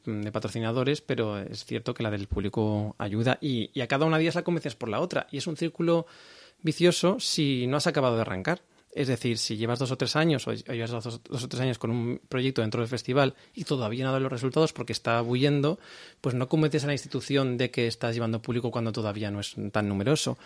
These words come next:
No con-, no convences a un proye-, a un posible patrocinador de que hay público cuando todavía no es tan numeroso. Entonces,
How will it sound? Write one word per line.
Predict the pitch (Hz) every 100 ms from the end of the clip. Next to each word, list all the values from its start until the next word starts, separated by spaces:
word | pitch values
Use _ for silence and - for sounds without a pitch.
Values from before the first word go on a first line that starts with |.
| -
No | 165 151
con-, | 147 147
no | 156 151
convences | 165 160 151 131
a |
un | 120
proye-, | 120 123 127
a | 131
un | 123 120 117
posible | 127 120 127
patrocinador | 123 120 110 117 117 117
de | 123
que | 120 -
hay | 135
público | - 127 127
cuando | 127 127
todavía | 123 120 120
no |
es | 110
tan | 120
numeroso. | 110 107 156 139
Entonces, | 110 120 156 151